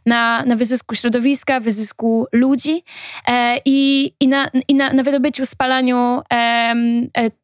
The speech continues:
paliw jak węgiel, ropa, gaz, których tak naprawdę Rosja jest ogromnym eksporterem na cały świat, w tym do Polski, do Unii Europejskiej.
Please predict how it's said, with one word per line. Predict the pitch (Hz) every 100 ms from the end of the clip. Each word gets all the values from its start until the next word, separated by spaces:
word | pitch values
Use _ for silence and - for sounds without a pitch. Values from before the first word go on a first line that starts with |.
| 220 233
paliw | 233 233
jak | 226 240 233
węgiel, | 240 233 226 226
ropa, | 214 208 202 202
gaz, | 196 196 202 - - - _
których | - 254 247 247 247 - 247
tak | 254
naprawdę | 247 254 240
Rosja | 294 269 226 202 208 - - -
jest | 247
ogromnym | 226 269 269 262 269
eksporterem | 254 - 247 240 233 226
na | 226
cały | 240 220
świat, | 226 277 302
w | -
tym | 392 403 - _
do | 247
Polski, | 240 233 226 - 208
do | -
Unii | 214 214
Europejskiej. | 214 214 202 196 - -